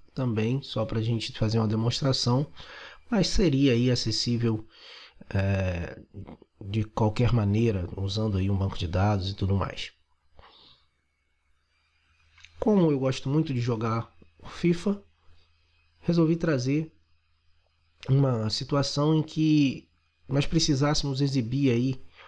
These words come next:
os atributos de cada jogador do nosso time do Rádio Estúdio.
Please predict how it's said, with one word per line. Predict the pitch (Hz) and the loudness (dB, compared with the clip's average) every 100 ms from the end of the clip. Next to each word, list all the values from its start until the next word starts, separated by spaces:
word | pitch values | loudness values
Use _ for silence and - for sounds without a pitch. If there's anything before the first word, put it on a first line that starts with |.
| - - | -20 -4
os | 113 | 0
atributos | 131 127 113 123 135 120 113 | 0 0 -2 0 0 -2 -4
de | 117 | -6
cada | - 139 131 | -2 -2 0
jogador | 120 120 110 123 139 | 0 0 -2 0 0
do | 131 | 0
nosso | 120 120 107 | -2 -4 -6
time | - 120 113 | -4 -2 2
do | |
Rádio | 113 110 | 2 0
Estúdio. | 113 - 147 156 - | -4 0 0 0 -6